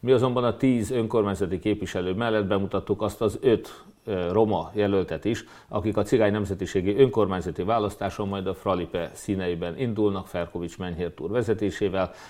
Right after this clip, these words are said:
és nagyon büszkék vagyunk, hogy őket is támogathatjuk most majd a június kilencediki választáson. És ehhez kapcsolódóan hadd mondjam el azt Önöknek, hogy sajnos elindult a kampánynak a negatív oldala is.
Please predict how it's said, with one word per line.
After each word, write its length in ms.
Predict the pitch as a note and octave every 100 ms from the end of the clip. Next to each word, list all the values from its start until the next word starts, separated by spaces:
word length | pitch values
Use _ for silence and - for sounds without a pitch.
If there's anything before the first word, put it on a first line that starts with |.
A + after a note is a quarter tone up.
| -
és 160 | G#2
nagyon 260 | G2+ F#2 E2
büszkék 400 | F2 - E2+ D#2+
vagyunk, 340 | F2 E2+ E2
hogy 260 | - D#2+ - -
őket 400 | G2 F2+ E2+ E2+
is 280 | F2+ - -
támogathatjuk 800 | F2 E2+ D#2+ D2+ - E2 - E2
most 220 | F#2+ -
majd 200 | F#2 E2+
a 40 | E2+
június 380 | F2 E2+ D2
kilencediki 680 | - F2 E2+ - D#2+ - -
választáson. 720 | D#2+ E2+ E2+ - - - - - - - - - - - - _
És 60 |
ehhez 200 | - A2+
kapcsolódóan 640 | - C3 - A2+ G#2 G#2 F#2
hadd 180 | G2 F2+ -
mondjam 380 | A2 G#2+ G2+ G2
el 120 | G2
azt 320 | G2+ - -
Önöknek, 440 | B2 A#2+ A2 A#2 A2+
hogy 120 | A2+
sajnos 320 | C3 B2 A#2+
elindult 460 | B2+ B2+ A2 A2 G#2
a 60 |
kampánynak 540 | - A#2 G#2 G#2+ G#2+ G#2
a 60 |
negatív 560 | A2 A#2 G#2+ G2+ G2 F2
oldala 420 | G2 G2 F#2 E2
is. 240 | G2 C3+